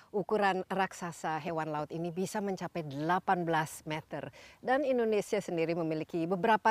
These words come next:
titik di perairannya yang menjadi rumah bagi hiu paus.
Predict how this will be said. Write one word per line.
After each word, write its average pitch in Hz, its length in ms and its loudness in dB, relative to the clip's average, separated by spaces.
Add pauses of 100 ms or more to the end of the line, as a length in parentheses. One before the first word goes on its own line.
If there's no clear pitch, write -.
titik 262 320 -2
di 170 80 2
perairannya 160 720 -2
yang 165 80 -2
menjadi 185 400 0
rumah 202 320 2 (400)
bagi 170 560 2 (160)
hiu 156 320 0
paus. 135 480 0